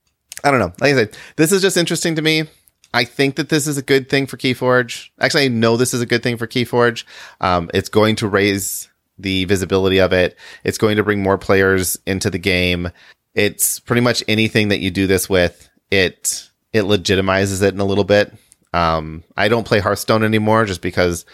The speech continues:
the Blizzard account login system screwed me over, and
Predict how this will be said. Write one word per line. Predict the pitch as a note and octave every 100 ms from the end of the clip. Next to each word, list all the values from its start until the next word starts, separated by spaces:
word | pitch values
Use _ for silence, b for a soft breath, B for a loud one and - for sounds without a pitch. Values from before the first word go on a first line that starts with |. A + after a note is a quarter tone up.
| B B
the | - F#2 E2+
Blizzard | F#2+ F2+ F#2+ F#2 F2 - _
account | F2+ - F#2+ F2+ - _ _ _ -
login | F#2+ F2+ F#2 F2+ F2+ F2+
system | - F#2 - F#2 F2+ F2
screwed | - - F#2
me | F2+
over, | F2 E2+ F2+ F2+ - -
and | F2 E2+ D#2+ D#2 -